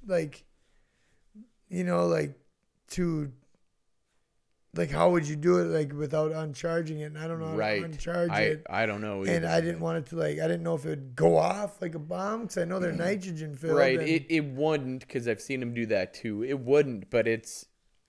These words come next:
Speaker 2: you can't get it back after you do it unless you have, you know, the nitrogen for it and the correct amount of fluid and the combination that
Speaker 1: Well,
Speaker 2: you need.
Speaker 1: like, uh, <clears throat> mm,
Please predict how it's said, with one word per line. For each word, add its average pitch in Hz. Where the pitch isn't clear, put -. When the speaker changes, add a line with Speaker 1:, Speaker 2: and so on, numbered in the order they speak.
Speaker 2:
you 110
can't 90
get 87
it 69
back 85
after 87
you 90
do 95
it 87
unless 101
you 104
have, 90
you 104
know, 87
the 107
nitrogen 95
for 104
it 92
and 98
the 92
correct 98
amount 87
of 71
fluid 107
and 90
the -
combination 90
that 82
Speaker 1:
Well, 85
Speaker 2:
you 80
need. 73
Speaker 1:
like, -
uh, 139
<clears throat> -
mm, 120